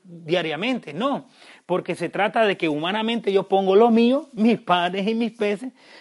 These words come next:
que es sentarme a orar, aunque no tenga ganas, aunque tenga, esté cabeceando de sueño. Una vez, eh, en,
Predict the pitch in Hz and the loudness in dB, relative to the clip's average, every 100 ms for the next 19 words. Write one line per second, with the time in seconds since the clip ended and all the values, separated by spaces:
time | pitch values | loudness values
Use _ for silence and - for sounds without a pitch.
0 | _ 190 180 220 240 214 175 156 202 220 | _ 2 6 6 4 0 -2 -4 -4 -4
1 | 226 220 190 214 240 233 190 196 175 175 | -4 -4 -4 -6 -4 -2 0 -2 -6 -6
2 | 196 214 220 214 196 196 202 202 - 170 | -6 -6 -8 -8 -6 -6 -6 -8 -10 -10
3 | 180 196 185 180 175 180 175 170 180 175 | -6 -4 -4 -6 -6 -4 -6 -6 -8 -8
4 | 175 - 185 190 - _ - - - 165 | -10 -8 -10 -12 -18 _ -20 -20 -8 -4
5 | 180 185 202 - _ _ _ _ _ 147 | -2 0 -2 -6 _ _ _ _ _ -8
6 | 139 139 151 143 139 135 127 | -8 -6 -8 -8 -10 -12 -12